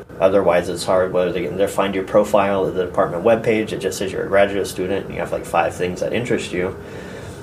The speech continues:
But if someone can go find your page and go, "Oh, they've written all these things and these are, like, their interest,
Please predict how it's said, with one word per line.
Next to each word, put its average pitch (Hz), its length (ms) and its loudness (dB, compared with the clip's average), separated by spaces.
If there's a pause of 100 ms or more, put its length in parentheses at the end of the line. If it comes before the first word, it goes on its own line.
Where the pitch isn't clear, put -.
(200)
But 101 100 8
if 95 80 2
someone 107 260 4
can 104 120 2
go 98 160 6
find 92 260 2
your 87 140 2
page 92 380 2
and 87 120 -2
go, 82 240 4
"Oh, 98 240 2
they've 92 220 0
written 92 160 0
all 90 100 2
these 87 200 -2
things 90 260 -2
and 90 120 -6
these 87 160 -6
are, 90 120 0
like, 80 180 -2
their - 120 -6
interest, 95 500 -8